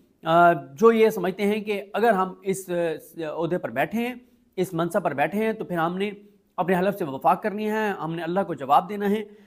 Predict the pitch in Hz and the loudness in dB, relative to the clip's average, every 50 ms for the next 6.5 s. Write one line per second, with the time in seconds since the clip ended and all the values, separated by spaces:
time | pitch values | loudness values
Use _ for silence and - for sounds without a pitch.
0 | _ _ _ 160 165 175 185 170 156 160 175 - 175 165 208 233 240 247 247 220 | _ _ _ 6 6 8 8 6 2 -2 -6 -6 -2 0 2 4 4 2 2 -2
1 | - - 139 156 262 294 269 196 220 185 202 180 170 160 147 - - - _ _ | -6 -8 -2 2 4 4 6 6 4 4 4 2 0 -2 -4 -8 -12 -20 _ _
2 | _ - 170 202 - 220 220 220 226 214 226 226 214 185 190 196 196 196 180 156 | _ -4 -2 4 4 4 4 4 2 0 0 0 -2 -2 -2 -2 -2 -4 -4 -2
3 | - 202 208 226 220 226 196 185 165 185 185 196 190 196 190 180 185 - 170 175 | 2 4 6 6 4 2 -2 -4 -2 -2 -2 -2 -2 0 0 0 0 -2 -4 -6
4 | 160 - 175 175 185 190 180 175 165 - 170 165 165 156 135 156 151 135 143 175 | -6 -4 -2 -2 -2 0 -2 -4 -4 -4 -4 -4 -4 -4 -4 -6 -6 -2 -2 -2
5 | 180 170 151 165 170 - 202 208 180 156 151 147 156 156 151 147 143 175 175 165 | -2 -2 -4 -6 -6 -2 -2 0 0 0 -2 -2 -4 -6 -8 -8 -8 -10 -10 -10
6 | - 147 127 143 151 147 139 135 143 143 | -10 -6 -2 0 0 0 -2 -4 -6 -6